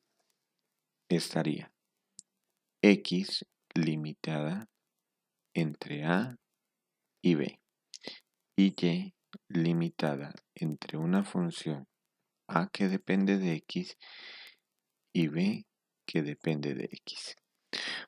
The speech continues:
Por lo tanto, entonces, este inte-, esta integral triple estaría definida como la integral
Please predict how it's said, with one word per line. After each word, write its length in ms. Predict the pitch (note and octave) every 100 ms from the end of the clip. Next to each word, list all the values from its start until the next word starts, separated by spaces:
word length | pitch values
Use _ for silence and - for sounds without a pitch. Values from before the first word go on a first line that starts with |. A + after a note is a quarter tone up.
| _ -
Por 180 | G#2+
lo 160 | G#2+ G#2+
tanto, 360 | G#2+ F#2 F2 G2
entonces, 600 | F#2 E2+ D#3+ - - - -
este 640 | G#2 G2 - - G3 - _ _ _ _
inte-, 520 | - F#2 E2 D#2+ D2+ -
esta 280 | F2+ - F#2+
integral 580 | F#2 E2 D#2+ F2 F2
triple 500 | - F2 - D#3+ D#3+ F#3+ _ _ - - _ _
estaría 600 | - E2+ - - D#2+ D#2+
definida 680 | E2 F2+ - F2+ E2+ D#2+ D#2+ -
como 360 | - C#2+ C#2+ _ _ _ _ _ -
la 240 | D#2+ D#2
integral 840 | D#2 D2+ - D2+ D2 E2 D#2 -